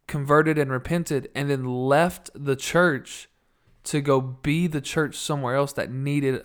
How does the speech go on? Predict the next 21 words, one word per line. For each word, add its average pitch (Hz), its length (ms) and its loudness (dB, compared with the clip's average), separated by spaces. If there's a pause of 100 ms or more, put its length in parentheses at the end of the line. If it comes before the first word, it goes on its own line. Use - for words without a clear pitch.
a - 80 -14
church. - 500 -4 (460)
He 147 140 -4
said, 147 240 0
so 135 260 2
this 135 220 -2
mindset 170 480 0
that 143 180 2
this 135 180 -4
church, 151 260 -2
that 143 120 2
our, 127 220 -2
our, 131 260 -2 (140)
our 127 120 -4
twenty 165 340 -2
twenty 151 300 -6
churches 135 500 -2
are, 120 240 -2 (640)
are, 123 460 -2 (160)
you 139 100 -8
know, 104 200 -8